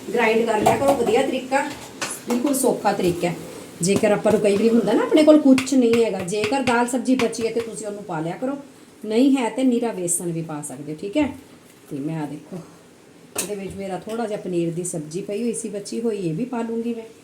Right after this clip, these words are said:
ਵਿੱਚ ਥੋੜ੍ਹਾ ਜਿਹਾ ਪਾ ਲੂੰਗੀ ਮੈਂ ਬੇਸਣ। ਬੇਸਣ ਨਾਲ ਵੀ ਵਧੀਆ ਟੇਸਟ ਆ ਜਾਂਦਾ ਰੋਟੀ ਦਾ, ਠੀਕ ਹੈ। ਇਹਦੇ 'ਚ ਪਾ ਦਾਂਗੇ ਹੁਣ ਆਪਣੇ ਟੇਸਟ ਅਨੁਸਾਰ ਨਮਕ, ਮਿਰਚ।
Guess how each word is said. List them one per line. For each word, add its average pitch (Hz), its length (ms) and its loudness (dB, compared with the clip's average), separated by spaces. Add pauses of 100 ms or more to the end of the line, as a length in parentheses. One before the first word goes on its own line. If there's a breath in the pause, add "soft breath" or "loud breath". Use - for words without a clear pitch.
(600)
ਵਿੱਚ 208 160 -16
ਥੋੜ੍ਹਾ 208 340 -8
ਜਿਹਾ 180 140 -10
ਪਾ - 160 -14
ਲੂੰਗੀ 175 280 -6
ਮੈਂ 185 120 -6 (120)
ਬੇਸਣ। 240 440 -6 (4000)
ਬੇਸਣ 196 280 -12
ਨਾਲ 202 160 -12
ਵੀ 196 100 -12
ਵਧੀਆ 180 340 -12
ਟੇਸਟ 185 340 -12
ਆ 165 80 -14
ਜਾਂਦਾ 165 300 -12
ਰੋਟੀ 196 280 -12
ਦਾ, 202 200 -10 (880)
ਠੀਕ 202 180 -14
ਹੈ। 233 80 -14 (380)
ਇਹਦੇ - 1120 -16
'ਚ - 80 -16
ਪਾ 160 140 -12
ਦਾਂਗੇ 165 300 -10
ਹੁਣ 180 120 -10
ਆਪਣੇ 160 300 -14
ਟੇਸਟ 156 300 -16
ਅਨੁਸਾਰ 165 300 -12
ਨਮਕ, 165 380 -10
ਮਿਰਚ। 170 440 -10